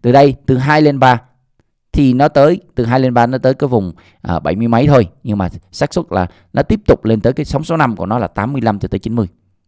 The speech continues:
Tám mươi lăm cho tới chín mươi. Ok, cái sóng số năm, sóng, sóng số năm mình đang vẽ đây là sóng số năm nào?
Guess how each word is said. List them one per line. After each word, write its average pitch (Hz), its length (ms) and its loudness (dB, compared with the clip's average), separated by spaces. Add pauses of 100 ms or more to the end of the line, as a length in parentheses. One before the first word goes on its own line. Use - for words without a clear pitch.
(500)
Tám 110 140 0
mươi 147 80 0
lăm 104 140 2
cho 92 120 -4
tới - 120 -6
chín 98 140 -8
mươi. 98 140 -4 (1700)
Ok, 120 180 0 (260)
cái - 100 -4
sóng 160 180 0
số 180 140 0
năm, 147 300 -2 (280)
sóng, 160 220 -4 (220)
sóng 139 200 -6
số 185 100 -2
năm 147 220 0
mình 117 80 0
đang 117 160 -2
vẽ 90 180 0
đây 117 220 2
là 117 100 -4
sóng 117 160 -8
số 143 100 -8
năm 113 160 -4
nào? 80 240 -8